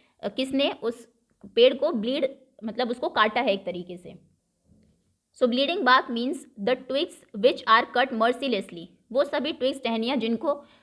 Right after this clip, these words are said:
अ, बिना मर्सी के, बिना दया के काट दिया है। They, the leaf, they leave a liquid substance। If any part of a human body is cut, it starts bleeding। तो जैसे ह्यूमन बॉडी का कोई पार्ट कट होता है,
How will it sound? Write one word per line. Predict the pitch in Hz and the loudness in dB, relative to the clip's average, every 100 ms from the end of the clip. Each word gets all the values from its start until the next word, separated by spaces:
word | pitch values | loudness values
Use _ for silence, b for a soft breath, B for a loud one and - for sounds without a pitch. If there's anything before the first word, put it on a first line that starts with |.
| B | B
अ, | 202 | -4
बिना | 214 233 294 | 2 4 6
मर्सी | 330 240 240 285 | 4 2 0 -6
के, | 294 285 | -4 0
बिना | 226 233 | 2 2
दया | 220 208 | 2 2
के | 208 226 339 - _ _ _ _ _ | 0 -4 -8 -12 _ _ _ _ _
काट | 233 262 | 4 4
दिया | 240 226 | 4 2
है। | 226 269 | 2 0
They, | 220 226 254 - - _ _ _ 208 | 2 2 2 -2 -16 _ _ _ -2
the | 196 254 | 0 2
leaf, | 277 392 - _ _ _ _ _ _ _ _ _ _ 214 | -2 -4 -10 _ _ _ _ _ _ _ _ _ _ 2
they | 247 330 370 - 233 | 4 4 0 -4 -4
leave | 226 269 - | 0 0 0
a | 262 | 0
liquid | 254 247 254 320 - | 2 0 -2 -4 0
substance। | 220 220 214 208 302 - _ - | 0 2 0 0 -4 -10 _ -6
If | 247 233 | -4 0
any | 233 311 - | 0 0 4
part | 226 233 | 4 4
of | 214 | 0
a | 226 277 | 0 -2
human | 240 233 254 | -2 -2 2
body | 208 202 240 | 2 2 -2
is | - | -2
cut, | 226 226 | -4 -2
it | 220 220 | -6 -2
starts | 196 208 - | -2 -2 -4
bleeding। | 196 202 185 180 - | -2 -2 -2 -6 -6
तो | |
जैसे | 208 220 277 | -4 0 0
ह्यूमन | 240 247 | 2 2
बॉडी | 247 220 | 4 4
का | 220 | 2
कोई | 240 240 | 2 2
पार्ट | 214 226 | 2 2
कट | 226 202 | 0 -2
होता | 202 | -4
है, | 196 | -4